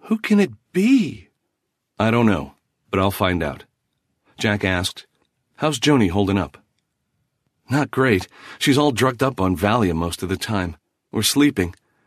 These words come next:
She sleeps way too much." Jack flashed suddenly on what it had felt like to get raped the previous night, and he was shaken by the viciousness of the recollection. "Jack?"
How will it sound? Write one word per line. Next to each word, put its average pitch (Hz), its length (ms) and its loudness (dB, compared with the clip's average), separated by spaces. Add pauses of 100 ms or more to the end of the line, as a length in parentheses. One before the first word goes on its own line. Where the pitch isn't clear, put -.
(140)
She 156 160 0
sleeps 135 320 0
way 104 520 2
too 107 220 -2
much." 98 440 -4 (840)
Jack 113 260 0
flashed 107 420 -2
suddenly 98 440 -2
on 78 140 -6
what 95 140 -2
it 87 60 -2
had 85 120 -6
felt - 280 -2
like 80 200 -6
to 80 80 -10
get 80 160 -2
raped 90 340 -6
the 80 80 -10
previous 80 440 -6
night, 90 300 -4 (440)
and 98 80 0
he 101 60 2
was 90 120 0
shaken 98 460 -2
by 80 140 -8
the 73 100 -8
viciousness 87 640 -4
of 73 80 -12
the 73 100 -10
recollection. 76 580 -10 (1200)
"Jack?" 147 440 -4